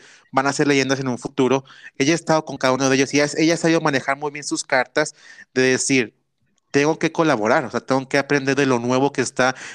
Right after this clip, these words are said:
y si necesito contratar a un productor que está muy de moda, que en su momento hizo mucha mancuerna con Timbaland y así", sin duda ella lo ha hecho, y muy pocos lo hacen. Ya la, muchas gente, muchas personas ya no quieren hacer nada nuevo,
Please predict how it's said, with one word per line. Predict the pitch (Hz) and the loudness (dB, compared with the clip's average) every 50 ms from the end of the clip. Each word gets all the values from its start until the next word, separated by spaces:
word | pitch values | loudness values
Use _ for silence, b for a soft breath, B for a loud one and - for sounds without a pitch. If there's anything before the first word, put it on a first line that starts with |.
| B B | B B
y | - | -8
si | - 131 | -6 -4
necesito | 127 127 120 - 147 - | -4 -4 -4 -4 -4 -2
contratar | - 147 131 - 123 - _ - 131 127 127 123 - | -2 -4 -4 -4 -6 -6 _ 0 0 2 2 0 0
a | - 123 | -2 -2
un | 120 113 | -4 -2
productor | - 139 131 131 123 120 - - 127 120 - | -2 0 2 2 0 0 -2 -2 -2 -2 -2
que | - 117 | -4 -6
está | - - - | -4 -4 -4
muy | 127 127 127 | -4 -2 -2
de | 123 131 | -2 -2
moda, | 127 127 127 131 131 127 127 120 | -2 0 0 0 2 0 0 -2
que | - - | -4 -4
en | 123 | -4
su | - 123 | -2 -2
momento | 123 123 123 120 - 147 143 139 135 | -2 -4 -6 -4 -2 0 0 0 -2
hizo | 147 139 - 139 | -4 -4 -4 -4
mucha | 135 135 - 147 | -4 -4 -6 -4
mancuerna | 135 131 123 - - 123 120 127 131 | -6 -6 -6 -4 -4 -4 -4 -4 -6
con | - 127 117 113 | -6 -8 -12 -10
Timbaland | _ - 135 131 123 123 123 120 120 117 113 | _ -12 -10 -6 -2 -2 0 0 -2 -2 -4
y | 110 | -6
así", | 104 - - 135 156 160 _ b b b b b b b b b b b b b b b _ _ _ _ _ - | -6 -2 -2 -2 -2 -2 _ b b b b b b b b b b b b b b b _ _ _ _ _ -10
sin | - - 143 131 123 | -6 -4 -2 -2 0
duda | 123 131 135 151 | 2 2 4 4
ella | 165 180 185 | 4 2 2
lo | 165 139 | 2 2
ha | 127 127 | 2 2
hecho, | 139 147 - - 120 98 - _ - | 2 0 0 -2 -4 -6 -6 _ -6
y | 147 139 | -4 -2
muy | 143 160 | 0 0
pocos | 160 156 175 165 - 180 175 | 0 0 0 0 2 2 2
lo | 160 147 | 2 2
hacen. | 135 160 156 - - - | 0 -2 -6 -8 -10 -6
Ya | - 143 151 | -2 0 0
la, | 156 160 | 2 0
muchas | 160 151 - - 170 - | 0 -2 -2 -4 -2 -2
gente, | - 160 147 131 - - - - | 0 -2 -2 -4 -6 -6 -2 -2
muchas | 143 127 - 156 | -2 -2 -4 -6
personas | - 139 139 139 | -4 -2 0 0
ya | 143 143 | 2 0
no | 147 143 | 0 -2
quieren | - - 147 147 143 143 | -2 -2 -2 -2 0 -2
hacer | 120 - - 135 127 | -2 -2 -2 -2 -2
nada | 131 120 135 131 135 135 135 | -4 -4 -2 0 0 0 -2
nuevo, | 139 131 127 123 120 117 113 131 135 - | -4 -6 -4 -2 -2 0 0 0 0 -2